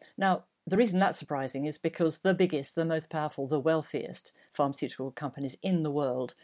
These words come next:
are all in the United States. So, um, you know, I think, uh, most of the campaigners fell off their chairs when they <laughs> heard that. Um, but, but even so, even with the United States, you know, support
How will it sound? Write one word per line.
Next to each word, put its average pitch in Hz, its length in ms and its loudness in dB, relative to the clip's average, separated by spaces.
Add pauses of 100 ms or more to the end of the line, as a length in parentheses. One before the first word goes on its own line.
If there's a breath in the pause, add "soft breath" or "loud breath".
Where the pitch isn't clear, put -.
(300 soft breath)
are 151 140 2
all 147 140 2
in 135 60 0
the 135 60 -2
United 139 320 -4
States. - 480 -10 (460 soft breath)
So, 147 760 0
um, 143 540 -6 (360)
you 165 60 -6
know, 143 80 -6
I - 20 -6
think, 147 380 -4
uh, 147 240 0 (120)
most 156 320 -2
of 147 60 -4
the - 60 -16
campaigners 147 560 -4
fell 139 160 -4
off 139 140 -6
their 135 120 -2
chairs 139 520 -4
when 131 180 -8
they 143 100 -2
<laughs> 147 80 -6
heard 143 220 4
that. - 280 -10 (540 soft breath)
Um, 147 440 0 (720 soft breath)
but, - 240 -4
but 277 160 10
even 262 240 6
so, 254 440 2
even 269 400 6
with 247 160 8
the 208 60 2
United 180 340 4
States, - 420 -2 (180)
you 160 100 -2
know, 131 140 -2
support - 680 2